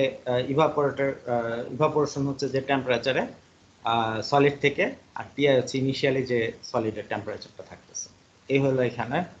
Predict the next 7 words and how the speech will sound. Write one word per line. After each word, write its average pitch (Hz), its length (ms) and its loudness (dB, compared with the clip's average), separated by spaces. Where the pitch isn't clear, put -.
দ্বিতীয়টা। 131 420 -2
আর 117 80 2
falling 185 280 6
rate 214 220 4
পিরিয়ডের 202 420 4
জন্য 180 160 2
আমার, 160 200 0